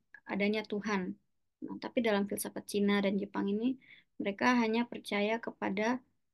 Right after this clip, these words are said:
sebuah, eh, apa, substansi dunia, tapi bukan dari Tuhan.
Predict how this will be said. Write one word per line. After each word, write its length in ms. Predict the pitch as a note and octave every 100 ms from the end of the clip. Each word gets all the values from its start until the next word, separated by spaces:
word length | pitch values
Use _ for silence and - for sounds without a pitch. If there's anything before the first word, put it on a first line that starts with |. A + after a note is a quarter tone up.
| _ -
sebuah, 760 | G#3+ G3 G#3 G3+ G3+ G3+ G#3 G3+ _ _ _ _ _ _ _ _ G#3+
eh, 580 | G3+ G3 F#3+ F#3+ G3 G#3 - _ _ _ _ _ _ _ _ _ _ _ _ _ _ _ _ _ _ _ _ _
apa, 100 | G3 - D#4 _ _
substansi 800 | - - A3 - A#3 A3+ A#3 - A3+ A3 G#3+ A3+ - _ _ _ _ _ -
dunia, 400 | G#3+ A3+ A3+ G#3 G#3+ C4+ - _ _ _ _ -
tapi 600 | G#3+ G#3+ - D#4 D#4 - _ -
bukan 640 | A#3+ G#3 G#3+ - A#3+ A3 A3 G#3+ G#3+ G#3+ G#3+ G#3
dari 200 | A3 G#3 G#3
Tuhan. 340 | B3+ A3 G#3+